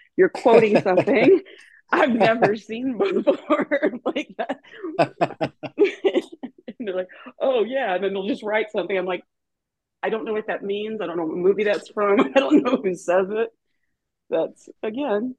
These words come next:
Speaker 1: a spoiler.
Speaker 2: Yeah. And you don't need to know it. You don't need to, like,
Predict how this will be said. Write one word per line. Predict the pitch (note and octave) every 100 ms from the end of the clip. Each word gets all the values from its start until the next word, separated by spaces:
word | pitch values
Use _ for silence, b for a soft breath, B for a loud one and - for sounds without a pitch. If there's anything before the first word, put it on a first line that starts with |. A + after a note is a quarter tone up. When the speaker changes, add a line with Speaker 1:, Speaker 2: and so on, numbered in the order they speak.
| _
Speaker 1:
a | -
spoiler. | _ D#4+ G4 A3
Speaker 2:
Yeah. | G#3+ A#3 D3+ - _ -
And | E3 E3+
you | F3
don't | F#3 F#3
need | F#3 F#3
to | F3+
know | F#3 F#3 F#3+
it. | F#3+ -
You | F3+
don't | F3+ F#3
need | F#3 F#3+
to, | F3+
like, | F#3 F#3 F3+